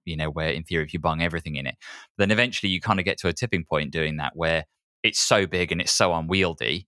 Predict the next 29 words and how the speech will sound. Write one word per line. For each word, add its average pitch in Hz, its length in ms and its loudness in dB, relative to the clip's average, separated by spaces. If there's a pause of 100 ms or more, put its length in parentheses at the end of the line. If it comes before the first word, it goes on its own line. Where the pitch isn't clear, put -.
that 92 100 2
it - 100 -4
becomes 87 340 -2
very, 85 540 2
very 78 240 -2
difficult 80 400 -6
to - 60 -18
kind 80 180 -4
of 76 80 -8
process 82 480 -2
that - 180 -2 (420)
ginormous 82 640 0
ledger. 87 400 0 (440)
There's 107 180 4
various 117 420 4
trade-offs 95 640 0
with 78 140 -6
blockchain 78 540 -2
that 90 200 -2
we 101 60 -4
probably 80 260 -4
don't 73 140 -4
have 71 100 -6
time 78 240 -2
to - 100 -16
do 78 160 -6
full 90 260 -2
justice - 460 -8
to 71 280 -6